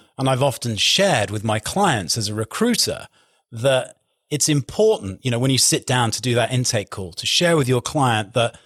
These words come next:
not everybody wants to make a lateral move these days. And it's important for them to consider up and comers and people who do have the right aptitude and the right attitude, who might have a shortfall in experience, which aligns with your philosophy.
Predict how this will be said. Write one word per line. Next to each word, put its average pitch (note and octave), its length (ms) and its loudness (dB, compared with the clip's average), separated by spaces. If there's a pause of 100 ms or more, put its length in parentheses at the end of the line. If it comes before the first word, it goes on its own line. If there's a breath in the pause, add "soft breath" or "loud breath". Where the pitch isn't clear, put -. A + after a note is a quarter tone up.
(160 loud breath)
not C#3 240 0
everybody C3 440 2
wants A#2+ 240 -2
to A2+ 100 -4
make A2 180 -2
a G#2+ 40 -6
lateral A2 380 -2
move C#3 340 2
these G#2 220 -2
days. E2+ 380 -6 (340 soft breath)
And C3 100 -2
it's - 140 0
important C3+ 420 -2
for B2 120 -8
them B2 300 0 (380 loud breath)
to B2+ 320 2
consider C3 440 2
up C#3+ 220 0
and C#3+ 120 0
comers C#3 540 0 (240 soft breath)
and C3+ 120 -4
people C#3 280 0
who C3 160 2
do G#3 300 2
have A2+ 280 0
the B2 120 -6
right B2+ 260 2
aptitude A#2 640 -2
and A2 100 0
the A2 60 -2
right A2+ 200 0
attitude, A2+ 640 -4 (340 soft breath)
who D3 100 2
might D3 260 2
have C3 160 0
a - 20 -2
shortfall B2+ 540 -2
in A#2+ 80 -2
experience, D3+ 540 -2
which B2+ 120 -4
aligns C3 540 2
with A#2+ 120 -2
your F3 180 2
philosophy. G2+ 600 -4